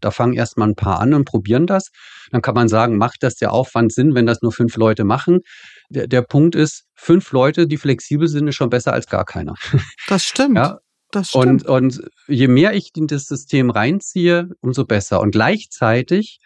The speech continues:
Speaker 1: jetzt komme ich eben auf diese Gewinnsituationen, eben einerseits das Unternehmen kriegt abrufbare Flexibilität. Die, die diese Flexibilität leisten, haben was davon. Die, die sie nicht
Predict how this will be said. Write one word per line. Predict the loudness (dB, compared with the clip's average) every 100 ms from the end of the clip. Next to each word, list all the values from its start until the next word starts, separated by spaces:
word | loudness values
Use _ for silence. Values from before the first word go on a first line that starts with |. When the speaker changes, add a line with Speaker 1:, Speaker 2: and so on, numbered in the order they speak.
| _ -6
Speaker 1:
jetzt | -6 0
komme | 2 2
ich | 2
eben | -2 0
auf | -2 0
diese | 0 0
Gewinnsituationen, | 0 2 4 4 0 0 0 -2 -2 2 2 0
eben | -2 0 2 2
einerseits | 4 4 2 2 0 -2
das | -6
Unternehmen | -2 0 4 4 6 4 2
kriegt | -2 -4 -2
abrufbare | -4 -2 -4 0 -2 0
Flexibilität. | -2 -4 -6 -8 -10 -8 -8 -8 -10 _ _ -20 _ -2
Die, | 0
die | 0
diese | -2 0 0
Flexibilität | 0 -2 -2 0 0 2 0 2
leisten, | 0 0 -4 -2
haben | 0 0 -2
was | -6 -10
davon. | -12 -10 -10 -10 _ -20 _ -4
Die, | -2 0
die | -2 0
sie | 2
nicht | 6 6 4 0